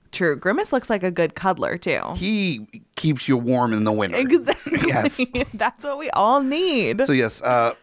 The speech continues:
Speaker 2: fuck the Hamburglar.
Speaker 1: Ooh.
Speaker 2: Marry Grimace.
Speaker 1: I would watch that sex tape. <laughs>
Speaker 2: And assassinate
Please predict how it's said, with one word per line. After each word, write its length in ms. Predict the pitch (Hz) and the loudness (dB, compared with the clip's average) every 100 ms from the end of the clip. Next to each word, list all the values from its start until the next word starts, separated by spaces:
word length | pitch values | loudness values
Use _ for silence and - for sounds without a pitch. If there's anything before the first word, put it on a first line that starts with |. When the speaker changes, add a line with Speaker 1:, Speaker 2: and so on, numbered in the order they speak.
| 80 | -20
Speaker 2:
fuck 480 | 120 - - 160 170 139 | -20 -14 -4 -2 -2 -4
the 100 | 160 | 0
Hamburglar. 800 | 156 135 120 107 104 104 101 127 - | 2 2 2 0 0 0 0 -2 -8
Speaker 1:
Ooh. 320 | 208 190 165 165 _ - | -2 0 0 -4 _ -8
Speaker 2:
Marry 460 | 110 123 147 139 120 | -4 0 2 2 0
Grimace. 500 | 117 104 90 - - | 0 0 -2 -4 0
Speaker 1:
I 80 | |
would 100 | 208 | 0
watch 200 | 175 180 | 2 0
that 200 | - - | -2 -6
sex 280 | - 170 - | -4 -6 -4
tape. 260 | - 165 - 269 - | -4 -4 -2 -4 -4
<laughs> 200 | - - | -12 -4
Speaker 2:
And 220 | 135 127 - | -2 -2 -4
assassinate 960 | 117 - - - 117 123 127 113 104 | -6 -6 -8 -4 -2 -4 -4 -2 -4